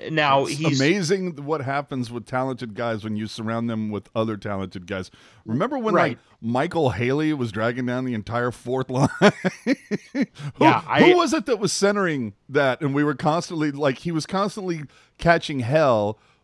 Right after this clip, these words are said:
Speaker 2: but, like, his line mates were, like, Haley and Goodrow,
Speaker 1: Oh.
Speaker 2: and this is when Goodrow was not playing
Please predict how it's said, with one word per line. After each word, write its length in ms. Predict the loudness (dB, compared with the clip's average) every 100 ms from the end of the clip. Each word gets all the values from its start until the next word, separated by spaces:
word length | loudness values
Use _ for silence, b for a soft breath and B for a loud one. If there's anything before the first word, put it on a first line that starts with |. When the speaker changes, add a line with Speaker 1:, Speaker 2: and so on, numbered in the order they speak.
| -4
Speaker 2:
but, 240 | 0 2
like, 200 | 2 2
his 200 | 2 0
line 300 | -2 -2 -2
mates 240 | -2 -4 -4
were, 100 | -2
like, 200 | -2 -2
Haley 600 | 0 0 2 0 0 0
and 320 | 0 0 -2
Goodrow, 500 | 2 4 4 4 4
Speaker 1:
Oh. 40 |
Speaker 2:
and 80 | 2
this 140 | 0 -2
is 140 | -4
when 200 | -2 -2
Goodrow 360 | 0 2 2 2
was 240 | 2 0
not 240 | -2 -4 -4
playing 480 | -4 -2 -4 -6